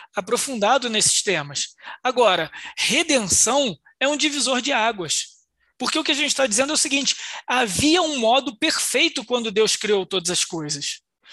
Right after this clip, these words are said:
Isso foi destruído pelo pecado. Então, quando a Bíblia propõe e nos apresenta um ato redentor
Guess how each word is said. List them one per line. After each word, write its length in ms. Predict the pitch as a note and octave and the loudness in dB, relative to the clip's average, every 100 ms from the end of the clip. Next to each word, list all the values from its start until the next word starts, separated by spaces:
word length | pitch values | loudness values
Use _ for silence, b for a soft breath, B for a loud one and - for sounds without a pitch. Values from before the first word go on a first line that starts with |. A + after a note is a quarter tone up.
| B B | B B
Isso 260 | C#4 - - | 2 2 2
foi 160 | D#4 | 0
destruído 720 | D4+ D4 - D#4 C#4+ D4 D#4+ | 2 2 2 0 2 2 2
pelo 240 | G#3+ B3 G#3 | 0 0 2
pecado. 560 | G#3 - F3 D#3 D3+ - _ B B B B | -2 0 0 0 -4 -20 _ B B B B
Então, 320 | A#3 - D#4 | -2 2 0
quando 220 | D#4+ D#4 | 0 0
a 100 | C#4+ | 0
Bíblia 420 | G#3 F3+ D#4 D4+ C#4+ | 0 2 2 4 -2
propõe 760 | - C4+ B3+ - B3 D#4 D#4 | 0 0 0 0 2 4 4
e 40 | C4+ | 2
nos 200 | A#3+ A#3 | 2 2
apresenta 840 | C4 C4 A#3+ E3+ - C#4 E4 - | 2 2 2 4 2 2 2 0
um 120 | A#3+ | 0
ato 300 | A3 A3 - | 2 0 -2
redentor 1000 | F3 D#3+ C4 A3+ G#3 E3+ - G#3 C4 - | -6 -2 0 2 0 -2 -2 0 0 -4